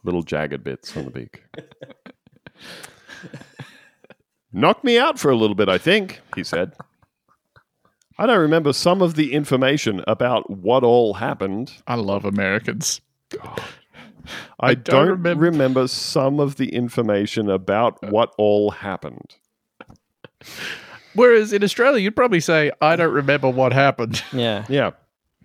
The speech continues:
Speaker 1: Some of the, some of the information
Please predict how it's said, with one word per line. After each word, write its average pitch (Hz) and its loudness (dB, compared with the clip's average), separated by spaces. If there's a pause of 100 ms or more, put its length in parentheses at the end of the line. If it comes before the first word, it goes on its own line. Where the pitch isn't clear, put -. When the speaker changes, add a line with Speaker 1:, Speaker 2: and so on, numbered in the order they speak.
(2500)
Speaker 1:
Some 123 -12
of 127 -10
the, 127 -20
some 147 -2
of 143 -2
the 127 -4
information 120 -4